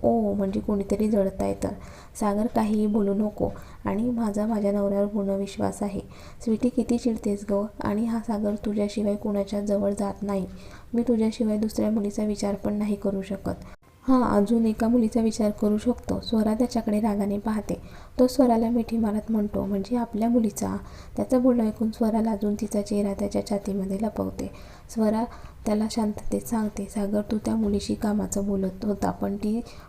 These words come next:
खूप विचित्र नजरेने पाहत होती रे तुला, म्हणून मला तेव्हा राग आलेला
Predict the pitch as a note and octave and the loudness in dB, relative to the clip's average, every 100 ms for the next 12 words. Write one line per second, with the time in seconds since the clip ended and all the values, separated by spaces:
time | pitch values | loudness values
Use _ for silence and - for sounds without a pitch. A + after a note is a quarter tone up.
0 | - A#3 A#3 A3+ G#3+ - G#3 G#3+ G3+ G3+ | 0 0 2 2 2 2 2 2 0 0
1 | G#3 G#3 G#3+ G#3 - G3+ G3+ G3 G3 G#3 | 0 -2 -2 -2 0 -2 0 -2 0 -2
2 | F#3 G3 - - - A3 A#3+ A#3+ A3 A3 | -2 -4 -10 -14 -2 2 4 4 4 4
3 | A3 A3 G#3 G#3 G3 G3 F#3 F#3 F#3 | 2 2 2 0 0 2 0 2 0